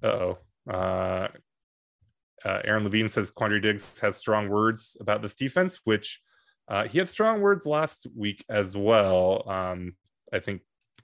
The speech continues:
the quote was basically just, uh, "We aren't very good right now," <laughs> which,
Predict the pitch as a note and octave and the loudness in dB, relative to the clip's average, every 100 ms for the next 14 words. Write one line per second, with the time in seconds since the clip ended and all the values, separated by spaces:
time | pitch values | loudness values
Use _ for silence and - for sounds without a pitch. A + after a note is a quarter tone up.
0 | - G#2 - G#2 G2 G2 - _ G2 F2+ | -12 -12 0 0 0 -6 -12 _ -10 -8
1 | F#2+ F2 F#2 - - - - _ _ _ | -8 -8 -8 -8 -12 -18 -20 _ _ _
2 | F#2+ F2+ F2+ - _ _ - G#2+ G#2 G#2 | -6 -4 -6 -12 _ _ -2 0 2 0
3 | G2+ G2 G2 F2 F#2+ F2 E2+ F2+ F2+ F2+ | 2 2 2 0 -4 -2 -8 -8 -10 -10
4 | - B2+ G2+ G2+ - | -4 -4 -2 -4 -4